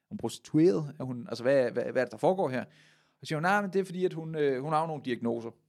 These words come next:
Så, øh, så, så, så det er ligesom, hun sagde, det var ligesom et menukort, man kunne bare vælge en, og så, så, så kunne hun fortælle om den. Jeg tænkte, "Nå, for fanden, du ved." Og rigtig nok, hun havde en masse diagnoser, hun havde angst. Jeg tænkte, "Okay, prøv, hvem fanden har ikke angst?" Efter, alle folk har fandme angst efterhånden.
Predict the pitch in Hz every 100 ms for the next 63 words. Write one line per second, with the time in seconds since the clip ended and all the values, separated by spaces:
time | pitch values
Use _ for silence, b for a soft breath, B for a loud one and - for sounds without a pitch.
0 | _ - 127 117 117 113 113 120 - 50
1 | - 127 117 117 120 135 151 151 156 139
2 | 143 139 151 160 151 147 135 139 175 170
3 | 151 135 123 131 139 135 131 139 120 123
4 | - - 123 120 b b b - 131 -
5 | 127 147 135 120 - 131 120 110 - -
6 | _ _ - - - 98 - _ - 113
7 | - 101 - b b b b - 123 170
8 | 170 143 151 165 151 143 135 139 - 123
9 | 110 131 147 147 123 110 - - - -
10 | - 107 95 - - - 117 87 - 127
11 | 127 113 - 120 - - 113 - - 131
12 | - - - 110 113 117 - - 107 110
13 | -